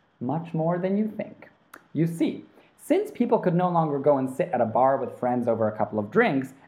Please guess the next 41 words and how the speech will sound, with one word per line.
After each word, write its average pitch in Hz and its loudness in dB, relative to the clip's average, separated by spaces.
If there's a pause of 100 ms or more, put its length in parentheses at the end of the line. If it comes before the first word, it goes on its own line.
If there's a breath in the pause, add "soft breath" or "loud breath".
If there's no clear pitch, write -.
unless 123 2
they 120 -2
wanted 110 0
to 113 -8
go 120 2
to 117 -2
a 113 -4
speakeasy, 160 0
lots 131 6
of 113 -8
fun, 104 0
but 117 2
illegal, 120 0 (320 soft breath)
they 131 -8
had 151 -4
to 190 0
find 147 0
another 127 0
type 180 0
of 139 -4
place 110 -2
to 131 -8
hang 107 -4
out 90 -6
and 139 -6
socialize. - -6 (400 soft breath)
So, - 2
just 202 0
as 262 0
Prohibition 160 2
reared 202 4
its 196 -4
ugly, 156 2
sober 156 4
head, 110 2 (340 loud breath)
ice 220 2
cream 156 0
parlors 113 0 (180 loud breath)
and 120 -4
soda 233 -2
shops 98 -2